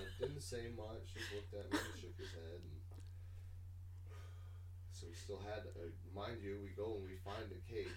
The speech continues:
Speaker 2: and we ate about two-thirds of it.
Speaker 1: <laughs>
Speaker 2: It was really heavy,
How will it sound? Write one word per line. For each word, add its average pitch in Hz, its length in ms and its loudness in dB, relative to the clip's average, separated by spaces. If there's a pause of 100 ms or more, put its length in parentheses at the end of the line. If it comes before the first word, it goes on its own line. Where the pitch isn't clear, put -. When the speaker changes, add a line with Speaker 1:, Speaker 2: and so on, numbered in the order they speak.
Speaker 2:
and - 100 0
we - 120 4 (300)
ate - 40 -2 (400)
about - 240 -2
two-thirds 85 600 -2
of - 120 -2
it. 69 240 -2
Speaker 1:
<laughs> - 60 8 (800)
Speaker 2:
It - 160 8
was - 240 4
really 92 320 4
heavy, 90 320 0